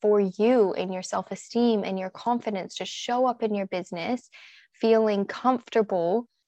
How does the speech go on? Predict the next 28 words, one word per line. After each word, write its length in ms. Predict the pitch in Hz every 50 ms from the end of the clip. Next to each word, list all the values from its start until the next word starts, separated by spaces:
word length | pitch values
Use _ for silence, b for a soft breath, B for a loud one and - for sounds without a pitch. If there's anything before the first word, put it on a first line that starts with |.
| -
to 100 | - -
speak 460 | 208 - - - - 247 277 277 -
to 160 | - - - 226
your 200 | 214 190 - -
audience, 540 | 180 180 175 175 170 170 175 190 214 -
to 160 | - - - 208
speak 460 | - - - 240 262 254 - - - b b b b b b b b _ _ _ _ _ _ - - _ _ _ _ - - -
as 360 | - 220 214 220 226 226 220
the 100 | - 226
forefront 560 | 208 - - 202 202 196 - - 202 196 185 - -
of 240 | - 196 202 196 -
your 140 | 202 190 190
brand. 640 | - - 185 175 175 170 202 240 277 339 392 403 - - b b b b b b b _ _ _ _ _ _ _ _ _ _ _ -
When 280 | - 202 220 214 214
you 140 | 214 233 262
don't 220 | 285 285 277 - -
feel 500 | - - - 220 220 226 233 233 226 220
like 500 | 208 196 185 180 175 175 175 _ - - - - _ _ _ _ _ _ _ -
you 240 | - 202 196 220 226
know 260 | 226 220 214 208 208
who 140 | 208 196 220
you 220 | 214 202 208 208 -
are 400 | - 180 185 180 196 226 254 262 -
and 160 | 208 196 190
that 140 | 185 - -
consistency 840 | - 202 202 190 - - 208 - - - 220 - - - 220 208
is 140 | 196 196 -
missing, 640 | 190 180 180 190 - - 254 254 277 302 339 392